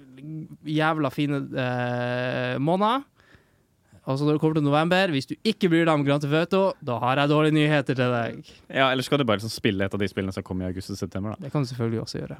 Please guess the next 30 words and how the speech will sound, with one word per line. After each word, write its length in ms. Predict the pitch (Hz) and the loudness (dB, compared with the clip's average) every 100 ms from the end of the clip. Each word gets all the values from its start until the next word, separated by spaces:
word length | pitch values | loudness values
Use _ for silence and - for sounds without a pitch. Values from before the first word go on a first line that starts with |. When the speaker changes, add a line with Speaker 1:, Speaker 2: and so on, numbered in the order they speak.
| 131 | -12
Speaker 2:
Det 100 | 107 | -10
går 120 | - | -10
jo 60 | - | -14
fint. 160 | - _ _ _ _ - | -20 _ _ _ _ -6
Speaker 1:
Men 140 | 131 - _ _ _ | -6 -6 _ _ _
all 160 | 196 196 | 2 2
samtale, 600 | 151 156 156 175 156 120 120 - _ - | 2 0 0 0 0 0 -4 -10 _ -4
jeg, 100 | 170 | 0
jeg 140 | 185 185 | 2 2
gleder 160 | 180 | 2
meg. 160 | 120 120 - | 0 -2 0
Jeg 160 | 220 | 2
gleder 180 | 208 214 208 | 2 2 2
meg 180 | 202 - | 0 0
til 260 | 156 147 131 | 0 2 0
å 80 | 135 | -2
se 220 | 160 131 | 0 0
hvordan, 440 | - 127 117 113 - _ _ _ _ _ _ - | 0 -2 0 -4 -8 _ _ _ _ _ _ -8
eh, 340 | 123 117 113 - _ _ _ _ - - - | -4 -2 -2 -6 _ _ _ _ -20 -20 -6
hvordan 240 | - 240 | -2 0
verden 260 | 214 233 214 | 0 0 -2
ser 380 | - 196 247 208 | -2 -2 0 0
ut, 260 | 113 - - _ _ | -4 -10 -20 _ _
nesten. 540 | 208 165 147 123 123 113 165 | -10 -4 -4 -4 -6 -6 -4
Det 80 | 170 | -4
er 60 | |
jo 80 | 175 | -2
så 80 | 147 | -4
svært, 460 | - - 151 180 - | -6 -6 -4 -4 -8
liksom. 240 | 131 117 | -14 -14